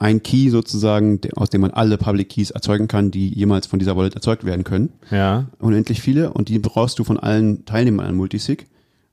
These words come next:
Speaker 1: Äh, und du musst auch wissen, sozusagen, das ist wieder das Gleiche wie, wie, wie sonst. Du musst natürlich nicht wissen, was, was ist das für eine Wallet gewesen, die das erzeugt hat und so. Da gibt's halt auch Standards, die sich aber auch nicht wieder, die sich auch widersprechen und so. Das ist so ähnlich, das ist wieder Wallet Recovery.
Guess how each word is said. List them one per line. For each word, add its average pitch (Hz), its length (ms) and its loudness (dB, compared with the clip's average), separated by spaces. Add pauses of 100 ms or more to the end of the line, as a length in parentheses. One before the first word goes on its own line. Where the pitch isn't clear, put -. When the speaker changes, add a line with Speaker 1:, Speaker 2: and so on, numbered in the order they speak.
Speaker 1:
Äh, 101 260 0 (100)
und 117 180 0
du 113 60 4
musst 117 200 2
auch 107 140 0
wissen, 110 240 2
sozusagen, 107 360 0
das 107 100 -6
ist 110 60 -4
wieder 117 100 0
das 104 80 -2
Gleiche 107 260 0
wie, 101 240 -6
wie, - 160 -6
wie 104 140 -6
sonst. 104 200 -2
Du 110 60 0
musst 104 160 -2
natürlich 104 240 -2
nicht 98 80 -2
wissen, 104 260 -2
was, - 300 -6
was 101 220 -4
ist - 100 -10
das 104 100 -6
für - 60 -6
eine 95 100 0
Wallet 120 240 0
gewesen, 110 360 0
die 104 60 0
das 101 120 -2
erzeugt - 360 -2
hat 120 160 0
und 117 120 2
so. 117 300 2
Da 101 80 0
gibt's 107 160 -6
halt 107 100 -2
auch 104 140 -4
Standards, 120 400 0
die 113 80 -2
sich 107 160 -4
aber 101 120 -2
auch 101 80 -2
nicht 107 160 0
wieder, 110 140 -4
die 120 160 -8
sich 104 80 -4
auch - 140 -4
widersprechen 110 480 -2
und 110 100 0
so. 110 120 0
Das 101 100 -4
ist 98 80 -6
so 117 80 -4
ähnlich, 123 260 0
das - 80 -10
ist - 480 -8
wieder 123 160 2
Wallet 147 220 0
Recovery. 170 480 -2